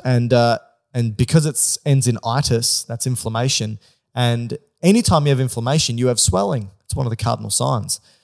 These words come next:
So you produce huge amounts of that serous fluid, and it becomes so great that so much pressure is built up in that sac that it puts, it impedes the heart's ability to shift and move.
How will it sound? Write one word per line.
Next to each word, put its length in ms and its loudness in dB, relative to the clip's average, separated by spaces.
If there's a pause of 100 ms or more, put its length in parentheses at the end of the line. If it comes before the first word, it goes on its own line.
(220)
So 160 6
you 240 4
produce 480 -2
huge 180 0
amounts 280 -4
of 80 -2
that 120 -6
serous 320 -2
fluid, 440 -2
and 100 -4
it 60 -6
becomes 440 -2
so 360 4
great 420 -4 (380)
that 280 0 (400)
so 220 4
much 220 -2
pressure 360 0
is 80 0
built 280 0
up 120 -6
in 60 -6
that 160 -8
sac 240 -2
that 100 -2
it 120 -6
puts, 400 -2
it 160 -6
impedes 480 0
the 100 0
heart's 300 -4
ability 340 -6
to 180 -4
shift 540 -4
and 140 -2
move. 460 0